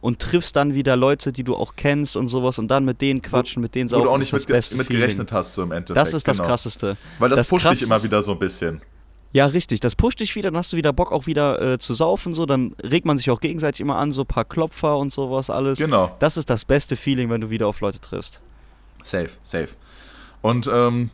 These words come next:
Speaker 2: ja, dann ab da in das Ding rein. Ja, und ab da war eigentlich nur noch, war eigentlich nur noch so, also wir haben uns <laughs> wirklich auch weiter gnadenlos besoffen. Das war
Speaker 1: Ja.
Speaker 2: das Krasse. Wir haben wirklich keine Pause gemacht. Also,
Speaker 1: Ja.
Speaker 2: <laughs> Luis und Gerrit waren wirklich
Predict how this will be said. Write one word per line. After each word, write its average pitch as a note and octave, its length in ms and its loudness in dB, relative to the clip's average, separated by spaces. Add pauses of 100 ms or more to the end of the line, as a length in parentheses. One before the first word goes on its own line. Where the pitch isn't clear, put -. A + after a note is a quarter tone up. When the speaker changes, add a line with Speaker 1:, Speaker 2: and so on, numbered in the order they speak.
(320)
Speaker 2:
ja, B2 260 4
dann F#2+ 220 0
ab A2 180 0
da G#2 260 4
in G2 160 -4
das G2+ 200 -4
Ding C3 200 -4
rein. B2 380 0 (1700)
Ja, G2+ 140 -6
und G#2 100 2
ab F#2 160 4
da G#2+ 220 8
war G#2 120 6
eigentlich F#2+ 360 0
nur G2+ 120 -2
noch, F2 200 0 (360)
war G2+ 160 4
eigentlich F#2 320 0
nur F#2 80 -2
noch F2 180 0 (140)
so, E2 600 0
also G#2+ 300 4
wir A2+ 100 2
haben A2+ 80 4
uns - 220 -8
<laughs> - 60 -20
wirklich A#2+ 380 0
auch G#2 100 0
weiter C3 300 4
gnadenlos C3 520 0
besoffen. D3 600 -4 (280)
Das B2+ 180 0
war C3 80 6
Speaker 1:
Ja. G#2+ 60 2
Speaker 2:
das B2 140 0
Krasse. B2 400 -2 (120)
Wir A2 120 2
haben B2 80 2
wirklich C#3+ 180 -6
keine D#3+ 200 0
Pause C3 300 0
gemacht. C#3+ 280 -6 (140)
Also, C3+ 300 2
Speaker 1:
Ja. G#2 220 -2 (540)
Speaker 2:
<laughs> - 580 -14
Luis D3+ 400 -2
und A2 100 -2
Gerrit B2+ 280 -4
waren A2 140 0
wirklich A2+ 340 -6